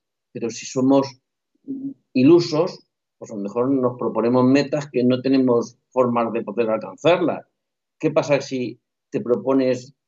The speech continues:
una meta que no tienes recursos para alcanzar? Pues que fácilmente fracases. ¿Mm? Y si somos, ser muy sensibles, pues, mm, que si fuéramos razonables,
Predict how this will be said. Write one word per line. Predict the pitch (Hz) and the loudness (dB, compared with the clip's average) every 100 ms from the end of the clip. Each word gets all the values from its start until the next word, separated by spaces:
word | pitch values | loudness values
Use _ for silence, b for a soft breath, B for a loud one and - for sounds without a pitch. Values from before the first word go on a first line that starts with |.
| _ _ - | _ _ -6
una | 123 127 127 | -2 0 2
meta | 135 - 123 123 | 0 2 0 0
que | 123 | 0
no | 135 | -2
tienes | 131 135 131 123 - | 0 0 2 0 -4
recursos | 120 123 123 135 135 - | -4 -4 -4 -6 -4 0
para | 127 | 0
alcanzar? | 127 143 143 165 - _ _ - | 2 0 0 -4 -4 _ _ -20
Pues | - | -18
que | 104 | -6
fácilmente | 131 127 127 123 123 117 123 123 _ _ | -2 -2 0 0 0 0 -2 -2 _ _
fracases. | _ - 87 - - - - _ _ _ _ _ _ _ _ _ _ _ 104 | _ -12 -10 -10 -14 -20 -20 _ _ _ _ _ _ _ _ _ _ _ -14
¿Mm? | 123 123 _ _ _ _ _ | -14 -16 _ _ _ _ _
Y | - | -20
si | - | -16
somos, | 104 120 127 123 - _ _ - | -4 0 2 0 -6 _ _ -10
ser | - 127 | 0 2
muy | 131 123 | 4 2
sensibles, | 131 127 143 127 127 131 - _ _ _ _ _ | 0 0 0 2 0 0 -6 _ _ _ _ _
pues, | 107 110 107 101 - | -8 -4 -4 -6 -6
mm, | 110 110 104 98 - _ _ - - _ | -2 0 0 -2 -6 _ _ -20 -20 _
que | 135 127 123 | 2 4 4
si | - | -2
fuéramos | 117 139 143 147 | 0 2 4 4
razonables, | 127 131 127 139 131 123 | 4 2 0 0 0 -4